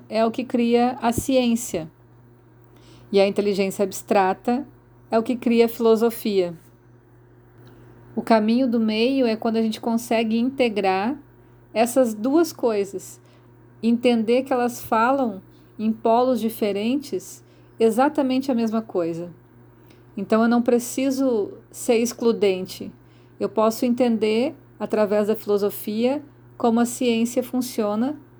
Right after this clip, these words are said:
e vice-versa. Quando a gente fala da inteligência concreta, a gente relaciona também ao intelecto,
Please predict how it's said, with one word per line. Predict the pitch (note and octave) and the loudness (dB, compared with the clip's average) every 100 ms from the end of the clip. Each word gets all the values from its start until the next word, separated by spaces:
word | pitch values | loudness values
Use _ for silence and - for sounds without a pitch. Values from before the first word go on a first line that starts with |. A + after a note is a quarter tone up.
| - | -4
e | C#4 | -2
vice-versa. | A#3 A3+ - G#3+ G#3+ F#3 F#3 - - - - - - - _ - - - - - - - - - - - - - - | 2 0 -2 0 2 0 -2 -12 -20 -20 -20 -20 -20 -20 _ -20 -20 -20 -20 -20 -20 -20 -20 -20 -20 -20 -20 -12 0
Quando | A#3+ B3+ | 2 2
a | |
gente | C4 B3+ - | 0 -4 -2
fala | G#3+ G#3 G#3 | 0 0 -2
da | G3+ G3 | -4 -4
inteligência | G3 G#3 F#3+ F3+ F#3+ F#3+ - | -6 -4 -2 -2 -2 -4 -8
concreta, | G#3 F#3 F#3 G3 F#3 G#3 A3 G3 E3 - - - - | -10 -10 -6 -2 0 0 -2 -6 -8 -14 -20 -20 -8
a | F3+ | -4
gente | G3+ G#3+ | -2 0
relaciona | A3+ G#3 G#3 A3+ G#3+ | 0 0 0 0 -2
também | A3 A3 G3+ G#3 | 0 -2 0 -2
ao | G#3+ | 0
intelecto, | A3 A3+ B3 A#3+ G3+ G3 - F3+ | 0 0 2 2 0 -2 -10 -14